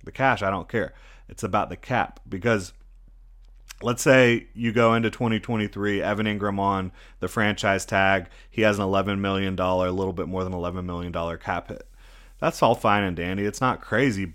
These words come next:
but let's say you signed him to a multi-year deal worth thirteen or fourteen million dollars per year.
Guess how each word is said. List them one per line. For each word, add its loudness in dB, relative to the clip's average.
but 2
let's -6
say 4
you 2
signed 2
him -4
to 0
a -2
multi-year -2
deal 0
worth -2
thirteen 0
or 0
fourteen -2
million 2
dollars 2
per -2
year. 0